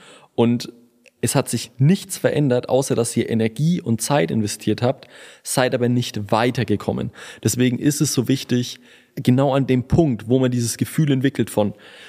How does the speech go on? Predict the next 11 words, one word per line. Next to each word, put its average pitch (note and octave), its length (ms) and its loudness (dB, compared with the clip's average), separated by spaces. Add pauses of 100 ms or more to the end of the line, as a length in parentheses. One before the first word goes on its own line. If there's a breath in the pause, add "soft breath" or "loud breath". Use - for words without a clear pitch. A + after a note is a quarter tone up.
(140 loud breath)
"Oh, - 140 -18
irgendwie C#3+ 260 0
tut F3 260 0
sich C3 140 -4
da A2+ 100 0
nichts, A2+ 220 -2
irgendwie C#3 240 0
passiert F#3+ 460 -2
da B2 80 -4
nichts, G#2+ 220 -2
irgendwie D3 580 0